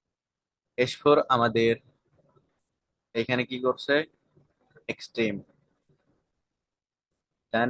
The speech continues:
মার্কেট কি করছে? পাঁচ আর দশ হাই গেল টিপিডাব্লিউ। And then পাঁচ আর দশ লো আসলো, এটা কি? এমএসভি। তো এমএসভি কনফার্ম কিনা এটা আমরা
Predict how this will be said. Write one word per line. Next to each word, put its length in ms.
মার্কেট 360
কি 140
করছে? 200
পাঁচ 240
আর 60
দশ 120
হাই 220
গেল 120
টিপিডাব্লিউ। 540
And 120
then 180
পাঁচ 280
আর 80
দশ 140
লো 80
আসলো, 200
এটা 200
কি? 100
এমএসভি। 460
তো 60
এমএসভি 400
কনফার্ম 340
কিনা 160
এটা 180
আমরা 160